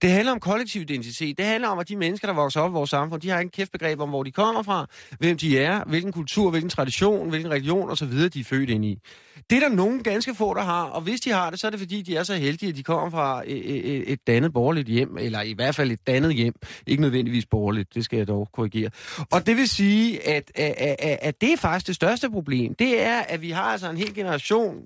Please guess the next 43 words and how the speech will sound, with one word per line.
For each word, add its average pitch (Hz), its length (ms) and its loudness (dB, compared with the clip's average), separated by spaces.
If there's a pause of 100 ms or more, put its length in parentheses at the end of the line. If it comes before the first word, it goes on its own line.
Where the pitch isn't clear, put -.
(120)
øh, 135 280 2
som 147 220 2
vi 143 140 2
er 233 160 4
der 285 100 2
igen, 170 300 -2
er - 80 -2
ved 147 100 2
at 180 100 0
tabe 180 220 0
på 190 60 -2
gulvet, 165 300 0 (320)
fordi 240 260 2
de 226 160 -2
har 208 200 0
ingen 220 220 -2
kulturel 175 480 0
indførelse 156 500 0
i, 160 100 -4
hvor 147 200 0
de 160 120 -8
kommer 156 260 0
fra, 143 220 0
og 147 240 0
at 147 100 -8
de 156 100 -2
har 185 200 0
et - 80 -6 (100)
fællesskab. 196 560 -2 (420)
Og 147 100 0
fællesskab 170 420 2
klinger 220 260 2
måske 220 320 0
lidt 185 140 0
langhåret, 151 580 2
men 131 100 -2
det 220 160 -6
vil 233 80 -4
jeg, 208 540 0
øh, 127 380 -2
se 165 120 -2
stort 240 260 4
på. 151 220 2